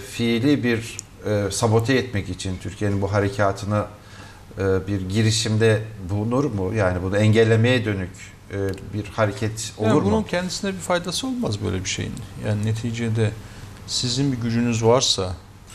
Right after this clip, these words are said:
Speaker 2: ve arazide bir karşılık buluyorsa bu güç, e, buna karşı birilerinin bir şey yapabilmesi çok kolay değildir. Şimdi Rusya ciddi bir şekilde askeri varlığıyla Suriye'ye girdi değil mi?
Speaker 1: Evet.
Speaker 2: Üsler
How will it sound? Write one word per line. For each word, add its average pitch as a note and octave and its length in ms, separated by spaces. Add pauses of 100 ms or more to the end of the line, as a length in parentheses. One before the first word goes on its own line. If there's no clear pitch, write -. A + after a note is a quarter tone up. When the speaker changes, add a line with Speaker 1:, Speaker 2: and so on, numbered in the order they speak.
(160)
Speaker 2:
ve G#2 120
arazide G#2 760 (120)
bir - 40
karşılık G#2 460
buluyorsa A2+ 400
bu F2 240
güç, - 180 (720)
e, C3 180
buna C3+ 200
karşı B2 520 (200)
birilerinin A#2 520
bir A2+ 60
şey - 120
yapabilmesi G#2+ 500
çok - 200
kolay A#2 280
değildir. F#2 260
Şimdi A2 300
Rusya A2 580
ciddi A2 280
bir G#2+ 60
şekilde G2 360
askeri A2 420
varlığıyla G#2 560
Suriye'ye A2+ 460
girdi A2 360
değil A3 100
mi? D3+ 60 (220)
Speaker 1:
Evet. G#2+ 200 (680)
Speaker 2:
Üsler G#2+ 340